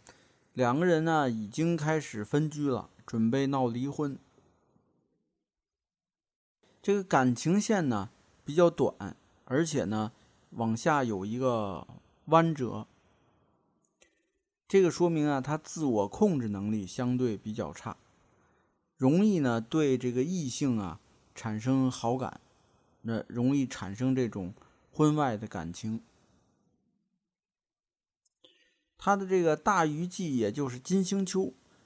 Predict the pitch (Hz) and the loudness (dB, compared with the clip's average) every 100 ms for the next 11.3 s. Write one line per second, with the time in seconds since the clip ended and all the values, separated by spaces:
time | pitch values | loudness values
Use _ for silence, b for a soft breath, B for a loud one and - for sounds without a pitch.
0 | b _ 117 117 95 - 170 156 156 156 | b _ -2 -2 -2 -2 0 0 0 0
1 | 131 120 151 156 - _ _ 113 110 120 | 0 2 2 2 -2 _ _ -8 -6 -2
2 | 131 143 131 - 135 120 107 107 147 147 | -2 -2 -6 0 0 2 -2 -6 -2 2
3 | 139 117 156 147 110 - _ _ b b | 2 2 0 0 -4 -12 _ _ b b
4 | b b _ _ 226 208 151 135 123 - | b b _ _ 2 4 6 4 0 0
5 | 185 151 147 151 - 165 147 143 147 135 | -2 2 0 0 0 0 2 0 -2 -2
6 | 113 104 123 110 107 - 165 175 165 123 | 0 0 0 -2 -2 -2 0 0 -2 -4
7 | 107 90 - 95 85 87 _ _ _ _ | -8 -10 -10 -12 -12 -14 _ _ _ _
8 | _ _ _ _ _ _ _ _ _ - | _ _ _ _ _ _ _ _ _ -14
9 | - 202 190 208 185 156 151 147 - 139 | 0 2 4 2 2 4 4 2 4 4
10 | 123 117 - 185 214 208 202 156 143 135 | 4 0 -2 0 4 4 4 2 0 0
11 | 120 110 | -2 -2